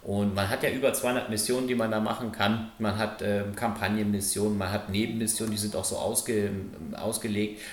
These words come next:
Man ist unterwegs nachher auf maximal vier Planeten, ne? Das haben wir vielleicht noch gar nicht erwähnt, dass man am Anfang ja erstmal auf dem ersten Planeten unterwegs ist. Wenn man ein gewisses Level hat, kommt man auf den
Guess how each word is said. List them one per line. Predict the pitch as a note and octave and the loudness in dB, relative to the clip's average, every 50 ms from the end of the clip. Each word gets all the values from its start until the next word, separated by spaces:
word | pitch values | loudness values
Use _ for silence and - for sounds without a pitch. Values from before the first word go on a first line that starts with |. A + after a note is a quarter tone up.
| - - - | -12 -6 -2
Man | G#2 G2+ G2+ G2+ G#2 G2+ G2 E2+ | 0 2 2 4 2 2 0 0
ist | D#2+ G#2 - - | 0 0 2 2
unterwegs | B2 A#2+ A#2+ A2+ G2+ A#2 C3 C3 - | 2 2 0 0 0 0 -2 -2 -2
nachher | C3+ A#2 A#2+ B2 A2+ - | 0 0 2 2 2 0
auf | G#2 - - | 0 -2 2
maximal | A2+ A2 C3+ - - B2+ - - - | 2 4 4 4 2 2 2 0 -2
vier | - - - D3+ | 0 0 0 0
Planeten, | D3 - - D3 B2 G#2 G2+ G#2+ B2+ - - - - - - - | -2 0 2 4 4 6 6 4 2 0 -2 -6 -6 -6 -6 -2
ne? | G#2+ A#2+ - A2 | -2 0 0 -2
Das | A2 - | -2 0
haben | A#2+ A#2 | 0 2
wir | A2+ A2 | 2 0
vielleicht | - - A2 A2 - | 0 -2 -2 -2 -2
noch | A#2+ A#2 | -2 -2
gar | A2 G#2+ | 0 0
nicht | A2+ A2+ A2+ | 0 0 -2
erwähnt, | G#2 G2+ G2 G#2 B2+ D3 C#3+ - - - - - - - - | -4 -2 -2 -2 -2 -4 -6 -8 -12 -14 -16 -16 -12 0 2
dass | A2 G#2+ G#2+ - | 4 4 4 2
man | B2 A2+ A2 A2 G#2+ G2 | 0 0 2 2 2 2
am | G#2 G2+ | 2 2
Anfang | F2+ A2 A#2+ - C3 B2+ | 0 0 -2 -4 -4 -2
ja | A#2 G#2+ | 0 0
erstmal | G#2+ A2+ - - G#2+ | 0 0 -2 -4 -4
auf | G2+ - | -4 -2
dem | G#2+ F#2 | -2 -2
ersten | F2 A2 A#2 - - | 0 0 0 -2 -2
Planeten | - - B2 A#2 A#2+ A#2+ - C3 | -2 -2 0 0 0 -2 -2 -4
unterwegs | A#2+ A2+ A#2 G#2+ G#2 A#2+ B2 A#2+ - | -4 -2 -2 -2 0 -2 -2 -2 -4
ist. | A2+ - A2 | -6 -6 -4
Wenn | - | -2
man | G#2+ G#2+ | 0 0
ein | G#2+ G#2+ G#2 | 0 0 0
gewisses | A2 G#2+ A2+ A2 - G#2+ G2 | -2 -2 -4 -6 -6 -6 -2
Level | G2 G2 G#2+ A2 A2 G#2+ | 0 0 2 0 -2 -4
hat, | A2+ A2+ - - - | -4 -6 -8 -4 0
kommt | A#2 G#2+ - - | 0 0 0 0
man | G#2+ G#2+ G#2 | -2 -2 0
auf | - G2+ - - | 0 -2 -4 -2
den | - G#2 G#2 G2+ | 0 0 0 0